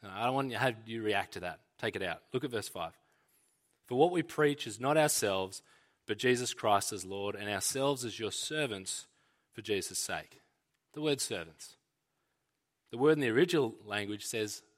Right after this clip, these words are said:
slaves. Just like English, servants, slaves is two words. Same for ancient Greek, where this is translated from, servants and slaves. Verse one, Paul says he's been given his servanthood from God. Verse five,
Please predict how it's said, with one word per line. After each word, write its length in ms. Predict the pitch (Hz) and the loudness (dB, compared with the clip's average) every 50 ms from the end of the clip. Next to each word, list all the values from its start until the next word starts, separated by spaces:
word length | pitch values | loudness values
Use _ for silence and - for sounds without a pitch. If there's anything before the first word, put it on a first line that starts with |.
| _ _ | _ _
slaves. 640 | - - - 151 160 143 104 82 - - - - - _ _ _ _ _ _ _ _ _ _ _ _ _ _ _ | -14 -10 -6 -4 -2 -2 -4 -4 -8 -12 -16 -16 -18 _ _ _ _ _ _ _ _ _ _ _ _ _ _ _
Just 200 | - 139 131 - | -6 -4 0 4
like 240 | 160 156 151 151 - | 6 8 8 8 6
English, 560 | 151 143 143 147 156 170 165 - - - - - _ _ _ _ _ _ _ _ _ _ _ _ | 2 -2 0 0 0 0 0 -2 -6 -8 -12 -16 _ _ _ _ _ _ _ _ _ _ _ _
servants, 420 | - - 135 127 131 135 135 - | -6 0 2 2 2 2 2 0
slaves 360 | - - 127 123 127 135 123 | 0 4 4 4 4 4 2
is 100 | 117 101 | -2 -8
two 220 | - - 135 131 113 | -8 -6 -6 -4 -2
words. 280 | 110 117 123 123 117 | 0 0 0 0 0
Same 320 | - - 139 127 143 156 151 | 2 2 4 4 4 4 2
for 120 | - 165 | 2 2
ancient 380 | 147 143 143 139 - 151 135 - | 2 2 2 0 -2 -6 -6 -2
Greek, 320 | 120 120 131 139 135 - | 0 2 2 2 2 0
where 100 | 135 113 | -2 -2
this 120 | 117 117 117 | -2 -4 -6
is 80 | - | -8
translated 460 | - - 127 120 117 - 123 120 107 | -8 -6 -6 -4 -4 -2 -2 -2 -2
from, 200 | - 127 123 123 - _ - _ _ _ | -2 -4 -6 -6 -8 _ -20 _ _ _
servants 460 | - - - 123 123 123 120 123 - - | -12 -4 2 4 4 4 4 0 -6 -8
and 100 | 123 - | -6 -6
slaves. 500 | - - 101 90 85 82 - - - _ _ _ _ _ _ _ _ - | -4 -2 -2 -4 -4 -6 -8 -12 -18 _ _ _ _ _ _ _ _ 0
Verse 260 | 123 135 156 - - | 4 4 4 4 4
one, 340 | 151 147 156 180 208 208 196 - _ _ _ _ _ _ _ _ _ _ _ _ _ - | 2 4 4 4 2 0 -4 -12 _ _ _ _ _ _ _ _ _ _ _ _ _ 4
Paul 180 | 151 147 147 | 6 6 6
says 320 | 143 - - 147 139 131 - | 6 6 4 4 4 4 2
he's 120 | 131 120 | 0 -2
been 200 | - 143 139 131 | -2 0 -2 0
given 300 | 123 139 143 143 147 143 | 2 0 0 0 0 -4
his 240 | 123 135 127 113 - | -4 -4 -4 -2 -2
servanthood 800 | - - - 185 208 233 202 170 131 107 101 107 98 101 107 110 - _ _ _ _ _ _ _ | -2 0 2 2 4 4 2 0 -4 -6 -2 -2 0 -2 -2 -4 -12 _ _ _ _ _ _ _
from 200 | - 135 127 120 | -6 -4 -4 0
God. 320 | 113 104 92 80 73 - - _ _ _ _ _ _ _ _ _ _ _ _ _ _ _ - | 2 2 0 0 -2 -8 -18 _ _ _ _ _ _ _ _ _ _ _ _ _ _ _ 0
Verse 200 | 123 120 113 - | 2 2 2 2
five, 640 | - - 220 220 208 139 117 110 104 107 113 - | 2 4 6 6 10 10 10 10 10 8 2 -4